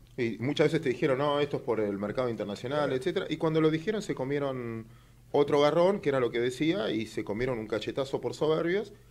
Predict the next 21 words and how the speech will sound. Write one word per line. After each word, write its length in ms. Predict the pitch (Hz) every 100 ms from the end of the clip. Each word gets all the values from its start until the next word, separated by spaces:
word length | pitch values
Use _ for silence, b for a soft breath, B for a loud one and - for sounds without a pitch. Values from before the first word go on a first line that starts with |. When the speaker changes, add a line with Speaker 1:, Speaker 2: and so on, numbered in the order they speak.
| B -
Speaker 1:
y, 420 | 107 107 107 110
y 60 | 107
se 140 | 117
tienen 260 | 123 123 110
que 80 | 110
ocupar. 400 | 104 95 87 87
También 360 | 110 127 151
les 120 | 143
sirve 220 | - 143 135
a 40 |
la 60 | 131
oposición 540 | 135 135 131 151 127
para 140 | 107 104
decir, 400 | 101 123 127 127 B
Speaker 2:
Sí, 60 | -
Speaker 1:
"Están 140 | 101 110 120
Speaker 2:
claro. 60 |
Speaker 1:
haciendo 360 | 113 127 123 127
todo 200 | 143 151
mal". 240 | 175 175
Es... 160 | 143